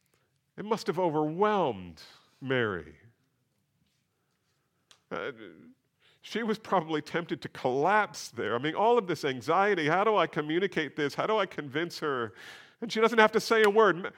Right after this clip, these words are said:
Elizabeth already knows. How does she know? It's only one way.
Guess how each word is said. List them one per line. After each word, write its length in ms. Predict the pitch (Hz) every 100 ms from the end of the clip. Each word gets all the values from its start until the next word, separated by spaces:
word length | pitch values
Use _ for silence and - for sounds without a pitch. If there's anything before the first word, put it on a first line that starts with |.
| - -
Elizabeth 400 | 185 254 233 247
already 320 | 233 202 190
knows. 800 | 185 190 156 107 - - - - _ _ _ _ _ _ -
How 140 | 247
does 80 | 247
she 180 | 262 233
know? 440 | 220 254 247 120 - _ _ _ _ _ _ _
It's 140 | _ 135
only 200 | 127 139
one 220 | 143 156
way. 340 | 180 156 123